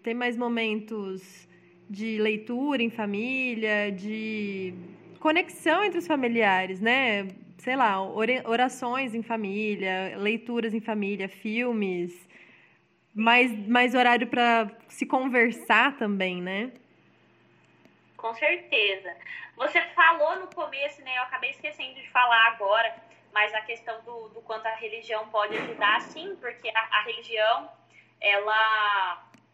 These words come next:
Speaker 2: ela dá uma sustentação maior pra pessoa, né? Então, as pessoas que, que acreditam, que têm uma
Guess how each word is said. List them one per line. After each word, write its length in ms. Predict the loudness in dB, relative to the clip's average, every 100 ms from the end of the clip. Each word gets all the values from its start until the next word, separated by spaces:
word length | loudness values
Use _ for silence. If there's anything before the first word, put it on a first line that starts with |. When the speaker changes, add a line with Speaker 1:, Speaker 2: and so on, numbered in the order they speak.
| _ _ -8
Speaker 2:
ela 180 | 0 0
dá 260 | 2 0 0
uma 140 | -4
sustentação 1000 | -16 -20 -14 -10 -6 0 0 0 -10 -4
maior 400 | 0 0 0 -2
pra 120 | -6
pessoa, 540 | -10 -10 -8 -6 -4 -4
né? 140 | -6
Então, 160 | -6 -4
as 140 | -4
pessoas 400 | -6 -12 -12 -14 -16
que, 560 | -18 -8 -8 -8 -16 _ _ _
que 80 | -4
acreditam, 720 | -4 2 2 2 -2 -10 -10
que 140 | -12 0
têm 320 | 4 4 4
uma 240 | 2 2